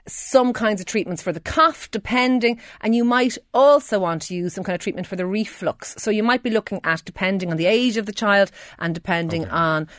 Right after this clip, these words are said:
Speaker 1: th-, there are over-the-counter stuff available, like Gaviscon you might want to use for reflux in your child, for example, if it was a baby, um, or you might want to steam them or that kind of thing
Speaker 2: Okay.
Speaker 1: to reduce their cough.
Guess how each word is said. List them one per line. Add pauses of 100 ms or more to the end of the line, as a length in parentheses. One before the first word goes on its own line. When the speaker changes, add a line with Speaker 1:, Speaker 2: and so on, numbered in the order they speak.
Speaker 1:
th-,
there
are
over-the-counter
stuff
available,
like
Gaviscon
you
might
want
to
use
for
reflux
in
your
child,
for
example,
if
it
was
a
baby, (360)
um,
or
you
might
want
to
steam
them
or
that
kind
of
thing
Speaker 2:
Okay.
Speaker 1:
to
reduce
their
cough.